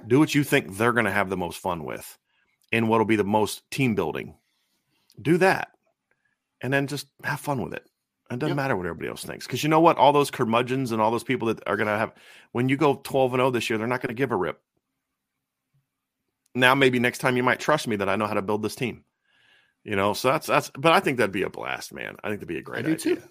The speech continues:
Speaker 1: That'd be a ton
Speaker 2: I
Speaker 1: of
Speaker 2: do
Speaker 1: fun.
Speaker 2: too. I would love it.
Speaker 1: So
Speaker 2: I, I like the players having some control over it, you know?
Speaker 1: Yeah.
Speaker 2: Like, that's fun to me. That's very
Speaker 1: I
Speaker 2: fun.
Speaker 1: do, but I'd also kinda wanna protect it in a way where it's like you're making
Speaker 2: Yep.
Speaker 1: sure you have the right rosters and you're, and, and you're not also, like,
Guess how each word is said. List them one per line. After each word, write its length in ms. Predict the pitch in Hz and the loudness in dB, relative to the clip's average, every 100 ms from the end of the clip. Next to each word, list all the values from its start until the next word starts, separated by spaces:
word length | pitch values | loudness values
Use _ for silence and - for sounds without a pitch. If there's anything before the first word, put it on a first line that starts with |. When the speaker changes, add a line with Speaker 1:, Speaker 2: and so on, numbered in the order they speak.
| _ | _
Speaker 1:
That'd 100 | - | -16
be 80 | 90 | -12
a 60 | - | -10
ton 160 | - | -10
Speaker 2:
I 40 | - | -10
Speaker 1:
of 60 | |
Speaker 2:
do 60 | 123 | -10
Speaker 1:
fun. 140 | 104 | -10
Speaker 2:
too. 120 | 143 139 _ _ _ _ - | -12 -14 _ _ _ _ -6
I 60 | |
would 100 | 127 | -4
love 200 | 123 117 | -2 -4
it. 100 | 117 - | -6 -2
Speaker 1:
So 100 | 170 | 0
Speaker 2:
I, 40 | |
I 120 | 190 | 4
like 200 | 208 247 | 6 6
the 80 | 208 | 2
players 360 | - 170 165 160 | 2 4 4 4
having 220 | 147 135 | 0 0
some 200 | - 123 | -2 -4
control 460 | 120 107 113 101 101 | -6 -10 -8 -8 -8
over 240 | 98 101 | -10 -12
it, 80 | - | -8
you 100 | 123 | -6
know? 200 | 127 131 | -4 0
Speaker 1:
Yeah. 80 | 85 | -2
Speaker 2:
Like, 80 | - | -2
that's 300 | 127 - - | -4 -4 -8
fun 300 | - 104 98 | -8 -8 -8
to 120 | - | -14
me. 140 | 101 | -14
That's 180 | 202 - | -14 -14
very 160 | - 98 | -12 -2
Speaker 1:
I 20 | |
Speaker 2:
fun. 80 | 151 | 6
Speaker 1:
do, 180 | 185 175 | 10 10
but 120 | 139 | 10
I'd 120 | 135 | 6
also 240 | 135 135 135 | 6 2 0
kinda 220 | 135 117 | 0 2
wanna 160 | 113 104 | 0 -2
protect 400 | 98 - 120 - | -6 -2 -2 0
it 60 | 95 | -4
in 80 | 87 | -2
a 60 | |
way 220 | 87 85 | -2 -2
where 100 | 80 80 | -2 -6
it's 100 | 85 | -8
like 140 | 80 | -8
you're 80 | 87 | -4
making 180 | 101 175 | -2 -2
Speaker 2:
Yep. 60 | |
Speaker 1:
sure 100 | 101 | -2
you 60 | 95 | -4
have 80 | 87 | -4
the 80 | 85 | -4
right 180 | 92 | -4
rosters 720 | - 80 - - 80 80 76 | -2 -2 -4 -8 -6 -6 -6
and 100 | 76 | -10
you're, 160 | 76 73 | -10 -10
and, 280 | - 76 - _ - _ - | -8 -10 -12 _ -20 _ -8
and 120 | 101 | -6
you're 140 | 90 | -2
not 240 | 92 95 92 | 0 2 2
also, 400 | 87 85 85 80 | 0 -2 -4 -4
like, 240 | 76 78 | -4 -6